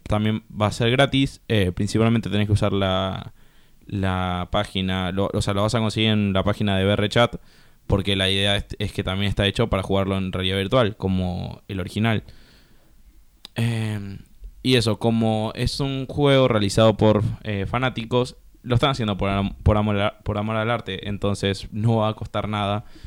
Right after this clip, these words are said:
Y eso, y n-, no solo tiene que ten-, tenés que tener sí o sí el Oculus Rift y eso para jugar, sino que, eh, podés jugarlo desde la P C tranquilamente. Y lo que se estima es que esté, eh, disponible ya para, eh, finales de octubre.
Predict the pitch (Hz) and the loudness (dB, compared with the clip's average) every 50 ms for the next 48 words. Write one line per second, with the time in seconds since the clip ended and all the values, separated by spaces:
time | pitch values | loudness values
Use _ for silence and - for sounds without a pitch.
0 | - - - - - - - - - 117 110 110 107 104 104 101 104 - - 98 | -18 -18 -20 -20 -20 -20 -18 -8 -4 0 0 2 2 2 2 2 0 0 -2 -4
1 | - - 110 117 123 123 113 107 120 127 120 - - 139 139 139 - - - - | -4 -2 -4 -4 -4 -4 -6 -6 -6 -6 -6 -6 -6 -4 -4 -6 -6 -8 -12 -10
2 | - 120 110 98 104 104 - 101 76 - - 107 98 - 117 101 107 104 101 - | -8 -6 -2 -2 -2 -2 -2 -4 -2 0 0 0 2 2 0 0 0 -2 -4 -2
3 | - 110 104 98 - 107 104 104 101 98 98 101 - 101 95 98 98 104 110 117 | -2 -2 -2 -2 -2 -2 -2 -2 -2 -2 -2 -2 -2 0 0 0 2 2 0 0
4 | 101 - - 101 95 95 101 101 - 101 98 - - 95 92 95 - 101 113 123 | 0 -2 -2 -2 -2 -2 -2 -4 -4 -6 -8 -8 -8 -8 -8 -6 -2 0 2 2
5 | 110 98 92 - - - - - - - - - - 101 101 101 - 104 104 101 | 2 2 -2 -6 -14 -20 -20 -20 -20 -20 -14 -10 -6 -6 -4 -2 0 0 2 2
6 | 101 - - - _ - - 101 101 98 95 95 95 95 98 98 - - - - | 0 0 -4 -10 _ -10 -6 -6 -4 -4 -4 -6 -6 -8 -8 -10 -14 -10 -4 -2
7 | 107 104 101 - 107 104 101 98 98 90 101 98 95 95 98 95 - - - - | -2 -2 0 2 2 2 4 2 0 2 2 2 2 2 2 0 -2 0 0 0
8 | 123 120 - - 104 - 104 98 98 101 101 95 85 92 - - - - - - | 0 0 0 -4 -6 -4 -4 -4 -4 -4 -4 -4 -4 -6 -8 -10 -14 -20 -20 -20
9 | - - - - _ - 139 151 156 151 143 123 110 117 113 117 117 - 151 160 | -20 -20 -20 -20 _ 0 4 4 4 6 4 4 2 2 -2 -2 0 0 0 0
10 | 170 170 170 - 160 - - 160 160 156 156 156 151 - - - _ _ 123 120 | 0 0 0 0 -4 0 2 4 6 6 6 6 4 2 0 -4 _ _ 0 2
11 | 120 117 113 113 113 113 110 - 110 - 113 - - 113 113 120 123 127 127 127 | 4 4 4 4 4 2 2 0 -2 -2 0 2 4 4 4 4 4 4 4 4
12 | - 123 117 117 - 120 120 117 120 123 127 - - 117 107 98 98 95 95 95 | 4 2 0 2 2 2 4 4 4 2 0 0 -2 -4 -2 -2 -2 -2 -2 -4
13 | 95 - 110 107 107 104 101 101 95 87 - - 110 95 90 - | -4 -2 -2 0 0 0 0 -2 -2 -4 -2 0 0 0 -2 -4